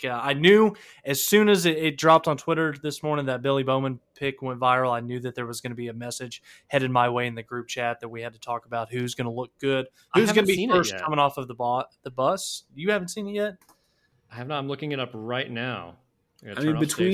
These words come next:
Speaker 2: save
Speaker 3: some of the
Speaker 2: search.
Speaker 3: guys' profile pics and Tyler's mustache tonight, I mean, I don't know what I'm more impressed with
Speaker 1: Does it
Speaker 3: on
Speaker 1: get
Speaker 3: a,
Speaker 1: much better? Does it really get much
Speaker 3: it,
Speaker 1: better?
Speaker 3: it
Speaker 1: I mean,
Speaker 3: really
Speaker 1: let's,
Speaker 3: doesn't.
Speaker 1: like, you know, I don't know.
Speaker 2: I mean,
Speaker 1: But,
Speaker 2: how,
Speaker 1: uh, yeah.
Speaker 2: what better advertisement for our YouTube channel than Tyler's mustache?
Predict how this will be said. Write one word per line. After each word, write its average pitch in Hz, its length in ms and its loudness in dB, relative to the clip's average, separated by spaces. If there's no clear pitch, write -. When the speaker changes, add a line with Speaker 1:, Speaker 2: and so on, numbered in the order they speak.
Speaker 2:
save 175 40 -2
Speaker 3:
some 175 200 0
of 175 60 4
the 160 60 4
Speaker 2:
search. 139 80 0
Speaker 3:
guys' 131 280 2
profile 120 500 -2
pics 123 400 -2
and 107 120 -8
Tyler's 107 500 -4
mustache 110 640 -6
tonight, 123 440 -6
I 113 120 -6
mean, 110 200 -8
I 113 160 -4
don't 120 180 -4
know 117 140 -4
what 113 200 -4
I'm 110 140 -8
more 113 140 -8
impressed 117 400 -8
with - 180 -14
Speaker 1:
Does 165 160 4
it 175 60 8
Speaker 3:
on 156 40 2
Speaker 1:
get 190 120 8
Speaker 3:
a, - 20 2
Speaker 1:
much 185 180 0
better? 151 320 2
Does 160 180 4
it 175 40 2
really 190 280 6
get 175 160 4
much 151 220 2
Speaker 3:
it, - 60 -8
Speaker 1:
better? 147 280 6
Speaker 3:
it 139 60 0
Speaker 1:
I 135 80 0
mean, 135 220 2
Speaker 3:
really 120 60 2
Speaker 1:
let's, 107 200 0
Speaker 3:
doesn't. 101 220 -6
Speaker 1:
like, 131 200 -4
you 139 120 -4
know, 131 280 -2
I 131 40 -6
don't 120 120 -4
know. 98 180 -10
Speaker 2:
I 165 80 2
mean, 175 120 -2
Speaker 1:
But, 120 100 -6
Speaker 2:
how, 185 80 -4
Speaker 1:
uh, - 20 -2
yeah. 113 260 -8
Speaker 2:
what 190 240 0
better 190 240 6
advertisement 123 760 2
for 120 200 -6
our 110 100 -2
YouTube 113 480 -8
channel 101 520 -8
than 104 340 -8
Tyler's 120 440 -4
mustache? 107 680 -6